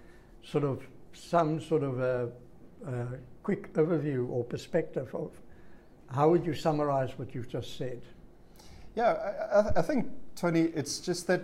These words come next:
Speaker 2: there's a general impression that digital transformation can be hugely complex and expensive.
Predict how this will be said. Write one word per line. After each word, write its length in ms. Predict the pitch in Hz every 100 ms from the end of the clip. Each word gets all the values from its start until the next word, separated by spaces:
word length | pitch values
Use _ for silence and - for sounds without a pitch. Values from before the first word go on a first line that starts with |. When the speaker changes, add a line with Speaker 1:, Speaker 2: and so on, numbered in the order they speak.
| - - - - - - - - 127
Speaker 2:
there's 200 | 160 135
a 40 | 139
general 500 | 101 240 190 185 180
impression 600 | 156 - 156 156 131 117
that 260 | 120 95 -
digital 340 | 139 170 139
transformation 960 | 135 143 135 - 127 117 123 123 123
can 200 | 117 127
be 140 | 117 117
hugely 760 | - - 160 147 143 - 127
complex 580 | 117 - 120 - 101 -
and 100 | 98
expensive. 640 | 95 - 104 95 - 82